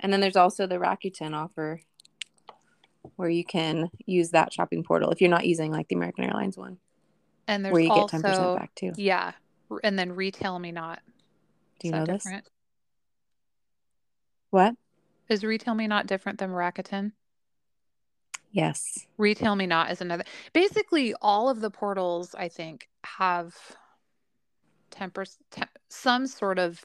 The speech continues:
Speaker 2: perk for
Speaker 1: Mm-hmm.
Speaker 2: Shop Disney right now. And, um,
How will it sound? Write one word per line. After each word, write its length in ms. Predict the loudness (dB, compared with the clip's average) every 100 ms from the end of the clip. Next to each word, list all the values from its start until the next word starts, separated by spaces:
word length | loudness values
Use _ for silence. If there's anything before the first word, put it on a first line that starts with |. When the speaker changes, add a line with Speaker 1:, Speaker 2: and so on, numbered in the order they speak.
| _
Speaker 2:
perk 300 | -6 -6 2
for 60 | 4
Speaker 1:
Mm-hmm. 300 | 6 6 6
Speaker 2:
Shop 320 | 4 0 2
Disney 460 | -4 -6 -10 -14 -18 -4
right 180 | -4 -2
now. 260 | -4 -4 -8 -20 -20 -20 -20 -20 _ 0
And, 320 | 2 2 -2 0
um, 440 | 0 0 -6 -12